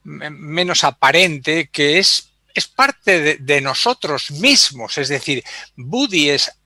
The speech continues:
la contraparte de, de una parte más, eh, m-, más tangible, que son nuestras emociones y, y nuestro mundo emocional. Pero yo lo que sí que quiero decir es que más allá de que,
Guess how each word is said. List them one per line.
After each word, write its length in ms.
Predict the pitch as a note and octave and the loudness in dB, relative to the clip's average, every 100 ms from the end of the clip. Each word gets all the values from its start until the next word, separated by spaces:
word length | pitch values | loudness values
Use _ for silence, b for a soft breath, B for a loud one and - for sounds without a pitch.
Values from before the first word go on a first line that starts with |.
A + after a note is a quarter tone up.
| - | -18
la 280 | - D#3 B2+ | -10 -4 -2
contraparte 880 | - B2+ B2 A#2+ - A3+ F#3+ - C3 | -4 -8 -6 -6 0 0 0 -4 -4
de, 180 | C3+ C3+ | -4 -6
de 240 | B2+ C3+ | -6 -6
una 240 | D#3 F#3 D#3 | -2 0 0
parte 300 | - E3+ - | 2 0 0
más, 340 | E3+ F3+ E3 - B B | 0 0 0 -4 B B
eh, 380 | - D#3 C#3+ C3 B B - | -4 0 0 -2 B B -20
m-, 340 | D3+ - D3+ - | -18 -16 -16 -4
más 260 | D#3 F3+ | 0 0
tangible, 720 | - C#3 - A#3+ A#3+ D3 A#2+ A2 | 0 -2 0 2 0 0 -6 -6
que 140 | B2 | -6
son 220 | - D#3+ | -4 -4
nuestras 380 | D3+ - C#3 - | -4 -4 -4 -4
emociones 720 | C3+ A2 - E3 C#3 B2+ - | -6 -10 -4 -4 -4 -6 -8
y, 160 | B2+ A#2+ B B | -8 -10 B B
y 140 | - C3 | -12 -10
nuestro 260 | C3 - | -8 -6
mundo 260 | C#3+ E3 D3+ | -6 -4 -2
emocional. 720 | C#3+ C#3 - B2 C3+ C3 A#2 B B B B - | -2 -4 -6 -2 0 2 0 B B B B -2
Pero 340 | G3 G#3+ C4+ B3 | 0 2 0 -2
yo 200 | D#3 G#3 | 0 0
lo 100 | C4+ | 0
que 140 | - - | 0 0
sí 140 | A#3+ | 0
que 160 | B3 A3 | -4 -4
quiero 280 | A3+ G3+ | -2 -2
decir 360 | E3 D3 - F#3 | 0 -2 0 -2
es 100 | F3 | 0
que 120 | E3+ | -2
más 200 | D#3+ G3 | 0 0
allá 240 | A3+ F#3+ E3+ | 2 2 2
de 160 | D3+ | 0
que, 340 | - D3+ C3+ | -2 0 0